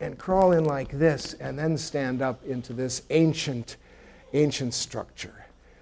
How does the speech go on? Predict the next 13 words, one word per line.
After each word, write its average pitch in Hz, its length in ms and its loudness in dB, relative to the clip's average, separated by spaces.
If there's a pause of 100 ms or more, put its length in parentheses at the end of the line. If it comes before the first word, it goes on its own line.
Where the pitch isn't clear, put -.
(280)
But 127 120 -2
in 135 120 0
order 175 220 12
to 165 120 2
go 170 200 10
into 165 160 6
that 156 240 8
church, 170 340 2
you 160 60 0
have 151 260 -2
to - 80 -6
bow. 175 380 -2 (1120)
Interesting. 147 500 -6